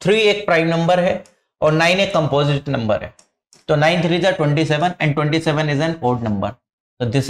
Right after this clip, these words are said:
statement is correct। P divided by Q can be a prime number। मैं Q एक composite number मैं फ़ोर मान लेता हूं और prime number में divide by two कर देता हूं,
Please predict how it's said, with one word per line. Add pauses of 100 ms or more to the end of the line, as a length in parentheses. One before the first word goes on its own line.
(120)
statement
is
correct। (1200)
P
divided
by
Q (600)
can
be
a (140)
prime
number। (600)
मैं (500)
Q
एक
composite
number
मैं
फ़ोर
मान
लेता
हूं (1080)
और
prime
number
में
divide
by
two
कर
देता
हूं,